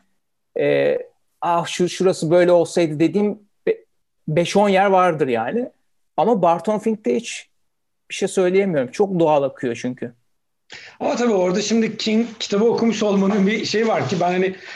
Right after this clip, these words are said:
Speaker 2: King
Speaker 1: Evet.
Speaker 2: kitabı hala okumadım mesela ve hani Shining'i her izlediğimde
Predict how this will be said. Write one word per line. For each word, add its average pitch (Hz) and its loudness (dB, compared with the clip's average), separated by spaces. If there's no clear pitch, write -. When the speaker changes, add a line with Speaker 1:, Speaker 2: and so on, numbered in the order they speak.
Speaker 2:
King 185 0
Speaker 1:
Evet. 170 4
Speaker 2:
kitabı 185 -2
hala 190 0
okumadım 147 0
mesela 160 0
ve 214 0
hani 196 2
Shining'i 180 0
her 202 0
izlediğimde 143 -4